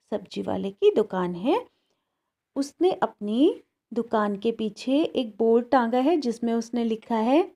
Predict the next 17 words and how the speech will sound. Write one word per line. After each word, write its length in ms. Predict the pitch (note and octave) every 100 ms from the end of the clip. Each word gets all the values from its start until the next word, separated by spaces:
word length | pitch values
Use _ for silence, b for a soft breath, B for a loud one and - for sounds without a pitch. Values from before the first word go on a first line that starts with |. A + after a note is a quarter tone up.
| -
"अपना 520 | A3 - B3+ D#4+ F4+
थैला 640 | F4+ A#3+ G3+ G3+ G3+ A#3+
साथ 480 | D4 - G#3+ G3+ A3 - A#3
लाएं, 400 | G#3 F#3 F3+ - _ _ _ _
पॉलीथीन 640 | G#3 G3 F#3+ F#3+ A#3 B3 C4
के 220 | C#4 C#4
थैलों 400 | C#4 A3 G3 F#3+
का 200 | G3+ G3
प्रयोग 680 | G3 F#3 G3 A#3 G4 - - A3+
ना 200 | B3 B3
करें।" 340 | G#3+ F3+ - - _ _ _ _ _ _ _ _ _ _ _ -
तब 100 | G3
दादाजी 400 | G#3 F#3 F#3+ F#3+
ने 140 | G#3 G#3
जब 180 | A3 A3
उसे 220 | G3+ A#3+
पढ़ा 460 | A#3 G#3 A3 D4+